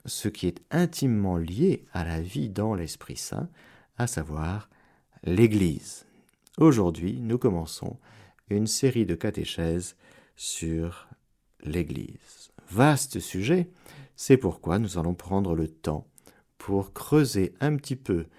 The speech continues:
cela avec un regard tout à fait particulier, <laughs> car ce que je vais vous dire,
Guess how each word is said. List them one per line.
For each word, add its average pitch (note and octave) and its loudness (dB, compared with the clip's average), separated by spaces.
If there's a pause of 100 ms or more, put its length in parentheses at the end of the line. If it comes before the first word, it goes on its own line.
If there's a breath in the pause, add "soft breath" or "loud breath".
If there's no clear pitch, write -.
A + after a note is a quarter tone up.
(540 soft breath)
cela B2 0
avec D#3 0
un D3 0
regard C#3 4
tout - -8
à C#3 4
fait C#3 2
particulier, B2 -2
<laughs> - -6
car B2+ 4
ce - -4
que B2 -2
je A2 0
vais G2 2
vous F#2 -4
dire, E3 2